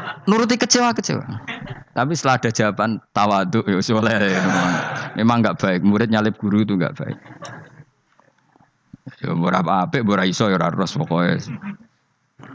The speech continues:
Jelas gitu. Terus niki bukti orang soleh itu boleh berteman orang macam-macam. Sebenarnya ini ahlul jannah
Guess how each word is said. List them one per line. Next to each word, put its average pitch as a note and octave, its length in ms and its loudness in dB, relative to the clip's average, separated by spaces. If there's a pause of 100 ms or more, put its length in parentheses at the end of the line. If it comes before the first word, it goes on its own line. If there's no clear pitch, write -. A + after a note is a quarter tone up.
(400)
Jelas G2+ 320 0
gitu. F2+ 160 0
Terus F#2 320 0
niki G#2 320 2
bukti A#2+ 400 0
orang G2 320 2
soleh F2 560 2
itu A2 240 0
boleh F#2+ 240 2
berteman F#2 560 0
orang F#2 240 2
macam-macam. G2 1040 -2
Sebenarnya F#2+ 480 0
ini A#2+ 160 2
ahlul G2 400 2
jannah G#2 640 2